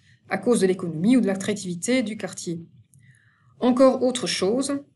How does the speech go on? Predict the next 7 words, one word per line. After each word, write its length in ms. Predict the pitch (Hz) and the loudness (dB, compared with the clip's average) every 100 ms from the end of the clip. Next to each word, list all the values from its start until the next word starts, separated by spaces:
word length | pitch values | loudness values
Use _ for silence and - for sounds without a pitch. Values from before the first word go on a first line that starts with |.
| _ _ _ _ _ _ _ | _ _ _ _ _ _ _
et 40 | - | -6
ceci 280 | 202 - 247 | -2 0 2
n'est 100 | 185 | 2
pas 140 | 247 | 2
une 80 | 202 | 2
liste 200 | 208 - | 2 -2
exhaustive, 720 | 165 165 - - 247 285 294 | -6 -8 -8 0 2 2 -2